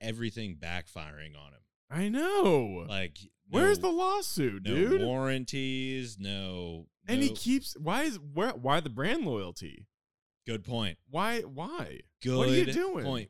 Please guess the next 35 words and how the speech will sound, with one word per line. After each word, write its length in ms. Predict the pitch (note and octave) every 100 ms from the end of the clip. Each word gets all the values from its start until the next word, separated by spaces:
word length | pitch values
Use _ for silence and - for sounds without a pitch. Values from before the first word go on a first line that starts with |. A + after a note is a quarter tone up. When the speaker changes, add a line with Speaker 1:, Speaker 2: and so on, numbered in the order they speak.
| D#2+
Speaker 1:
Brand 460 | A#2 B2+ C#3+ D#3 C#3+
Speaker 2:
There's 120 | A#2
Speaker 1:
loyalty. 200 | A#2+ B2
Speaker 2:
gotta 240 | C3 C4
be 180 | B3 A3+
other 360 | D#3 G#3+ A#3+ A3
fucking 580 | F#3+ D#3 - B2 A#2 - _ _
people 320 | G#3 - D3 A#2
out 160 | G#2+
there 120 | A2
making 340 | A2 B2+ D#3+ C3+
these 180 | A2+ F#2
giant 680 | G2+ E3+ B3 - D3+ D3 -
fucking 380 | E3 D#3 G#2+ G2
bombs. 460 | A2 E3+ A#2 D2 G3
Speaker 1:
Ted, 140 | F3
why 100 | G3
do 60 | F#3+
you 40 |
keep 160 | C#3+ E2+
buying 240 | E2 D#2+
Hondas? 420 | D#2 C#2+ C#2+ C#2+ - _ _ B2+
Well, 320 | F3+ B3 C4
you 140 | C#4 A3+
know, 160 | C4+
they're 100 | C4
good 220 | G#3+ B3+ G#3+
cars. 400 | C4 A#3 E2+ - -
Well, 240 | E3+ E3+ -
every 200 | D3+ E3+
time 220 | E3 D3+
you 220 | C#3 B2+ G#2 _
bought 220 | B2 A#2+ F#2
a 60 |
Honda, 400 | G2+ C#3 G#2 D#2